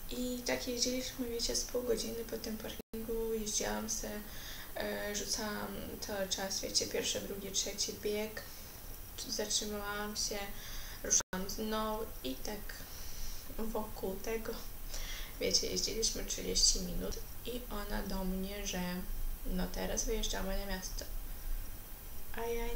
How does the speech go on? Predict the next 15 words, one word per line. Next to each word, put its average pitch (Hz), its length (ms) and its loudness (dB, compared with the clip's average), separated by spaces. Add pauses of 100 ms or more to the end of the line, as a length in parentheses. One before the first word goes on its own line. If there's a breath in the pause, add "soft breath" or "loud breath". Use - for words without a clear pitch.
„Nie, 269 260 6 (1200 loud breath)
nie, 269 280 4
bo 220 160 6
dzisiaj 254 340 6
jestem 277 440 -2
pierwszy 285 500 4
raz 262 240 4
w 302 80 -2
ogóle 294 320 0 (480)
siedzę 262 320 2
za 269 160 2
kierownicą, 302 880 0
więc 285 260 2 (960 loud breath)
no 294 140 0
nie, 330 260 2